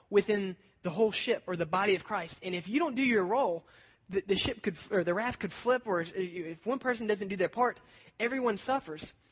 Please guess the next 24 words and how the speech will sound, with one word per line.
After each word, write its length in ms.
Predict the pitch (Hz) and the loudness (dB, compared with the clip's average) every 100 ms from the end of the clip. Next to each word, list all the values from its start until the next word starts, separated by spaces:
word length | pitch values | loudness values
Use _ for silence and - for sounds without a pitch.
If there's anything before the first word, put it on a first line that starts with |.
| _ _ _ | _ _ _
But 100 | 220 - | -2 0
somehow 580 | 269 302 320 294 240 | 2 2 0 -4 0
over 200 | 214 226 | 2 4
time, 380 | 196 - 240 202 | 2 2 -2 0
I 80 | 170 | 0
feel 180 | 165 220 | 0 2
like 160 | 208 | 2
the 80 | 180 | 0
church 320 | - - 247 | -8 -8 -8
has 140 | 202 165 | -8 -10
become 380 | 175 185 196 175 | -10 -8 -8 -8
complacent 540 | 170 - 214 220 170 | -10 -2 0 0 -2
in 40 | 175 | -6
that 120 | 156 | -4
we, 280 | 214 247 - - - | -4 -6 -8 -18 2
our 180 | 202 175 | 4 4
raft 520 | 156 185 254 - - _ _ _ _ _ - | 2 -2 -2 -8 -16 _ _ _ _ _ -12
starts 280 | - 220 214 | 2 2 2
to 80 | 196 | -2
turn 220 | 208 214 | 0 -2
into 240 | 196 196 | 0 0
a 40 | 143 | 0
cruise 300 | - 220 208 | 0 -4 -4
ship. 300 | 123 - | -8 -10